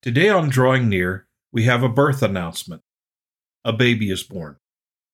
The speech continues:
And although we often see each birth as unique and special,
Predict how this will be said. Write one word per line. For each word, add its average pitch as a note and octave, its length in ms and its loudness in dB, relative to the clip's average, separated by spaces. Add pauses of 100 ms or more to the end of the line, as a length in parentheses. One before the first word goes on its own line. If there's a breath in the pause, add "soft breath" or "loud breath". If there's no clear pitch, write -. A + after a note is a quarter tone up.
(340)
And A2 120 0
although C3+ 420 4
we G#2+ 200 2
often C3 360 2
see A2 220 -2
each G#2+ 280 -4
birth A2+ 320 -2
as G#2+ 220 -4
unique G#2+ 340 -2
and F2 120 -6
special, A#2 580 -8